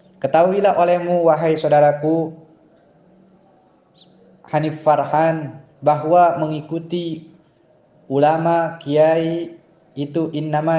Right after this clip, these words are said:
yajuzu bil alimil muhtadi. Silakan dengan syarat kiai tersebut adalah muhtadi, kiai yang mendapatkan hidayah di dalam kebenaran.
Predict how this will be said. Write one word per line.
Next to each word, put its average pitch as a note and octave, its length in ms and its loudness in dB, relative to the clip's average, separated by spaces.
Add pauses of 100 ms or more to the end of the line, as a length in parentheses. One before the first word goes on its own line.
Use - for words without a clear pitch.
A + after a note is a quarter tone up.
yajuzu D3 480 -2
bil C#3+ 160 -4
alimil C#3 480 -6
muhtadi. C#3 560 -4
Silakan D#3 640 0 (480)
dengan C#3+ 480 -4 (640)
syarat D3+ 640 0 (320)
kiai C#3+ 320 2
tersebut C#3+ 640 -4
adalah C3 480 -2
muhtadi, B2+ 720 -4
kiai B2+ 320 -2
yang B2 160 -4
mendapatkan A#2+ 880 -4
hidayah B2+ 640 0 (160)
di A#2 160 -6
dalam B2 320 0
kebenaran. A2 640 -8